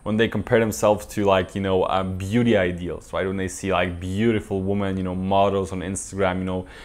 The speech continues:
flawless skin, body, this and that, and they're like, "Okay, I worked out today,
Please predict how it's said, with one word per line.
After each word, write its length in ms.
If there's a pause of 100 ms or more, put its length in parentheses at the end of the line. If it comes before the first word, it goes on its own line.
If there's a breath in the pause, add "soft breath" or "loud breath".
(300 loud breath)
flawless 680
skin, 540
body, 240
this 300
and 120
that, 140
and 100
they're 100
like, 220
"Okay, 460
I 140
worked 280
out 240
today, 440